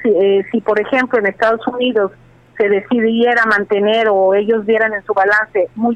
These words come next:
alta la molécula, puedes encontrar en Sudamérica o puedes encontrar en Rusia o en China o en otras partes del mundo la molécula,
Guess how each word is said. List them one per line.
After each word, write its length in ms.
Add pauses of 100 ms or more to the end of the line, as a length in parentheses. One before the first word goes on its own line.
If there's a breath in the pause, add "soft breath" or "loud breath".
alta 220
la 120
molécula, 680 (520)
puedes 300
encontrar 480
en 100
Sudamérica 760
o 20
puedes 260
encontrar 600
en 260 (400)
Rusia 680
o 140
en 220
China 280
o 80
en 60
otras 280
partes 440
del 140
mundo 360
la 140
molécula, 640